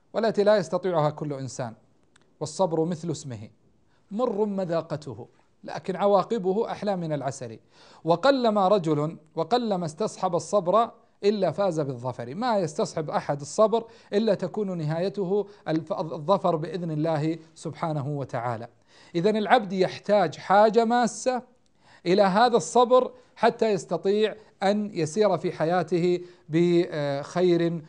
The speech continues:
وسكينة ورحمة. تأملوا معي أيها الإخوة في حياة النبي صلى الله عليه وسلم، أعظم الناس الذين أوذوا هو نبينا عليه الصلاة والسلام.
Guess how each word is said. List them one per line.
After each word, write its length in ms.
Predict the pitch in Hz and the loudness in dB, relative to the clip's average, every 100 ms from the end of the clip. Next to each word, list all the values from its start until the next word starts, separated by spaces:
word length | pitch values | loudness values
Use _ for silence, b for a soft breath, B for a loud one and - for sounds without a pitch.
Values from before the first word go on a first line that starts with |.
| _ | _
وسكينة 600 | 147 143 151 156 170 160 156 | -8 -4 -4 -2 -2 -2 -4
ورحمة. 540 | 147 131 131 - 120 - b b b | -4 -4 -4 -6 -14 -16 b b b
تأملوا 460 | 233 269 285 220 202 | 2 2 4 4 4
معي 280 | 202 185 | 2 0
أيها 220 | 165 185 160 | 2 2 2
الإخوة 420 | 175 160 143 135 _ _ _ _ _ _ _ - | -2 -2 -4 -4 _ _ _ _ _ _ _ -10
في 120 | 151 | 0
حياة 260 | 185 214 190 | 6 6 6
النبي 280 | 175 165 185 | 0 0 -2
صلى 220 | - 151 | -2 -2
الله 280 | 151 156 147 | 2 2 2
عليه 240 | 147 139 | -2 -4
وسلم، 400 | 127 117 123 107 - _ B B B - | -6 -10 -12 -14 -20 _ B B B 6
أعظم 460 | 294 262 202 180 | 8 8 2 0
الناس 400 | 165 156 190 165 | -2 -2 -4 -4
الذين 380 | 156 143 160 180 | -4 -2 -2 -4
أوذوا 420 | 165 208 214 208 | -2 -2 -2 -2
هو 180 | 175 202 | 0 2
نبينا 420 | 175 165 196 165 | 0 -2 -4 -2
عليه 200 | 147 165 | -2 -2
الصلاة 340 | 135 - 147 135 | -4 -4 -4 -4
والسلام. 400 | 131 - 123 113 | -10 -10 -10 -10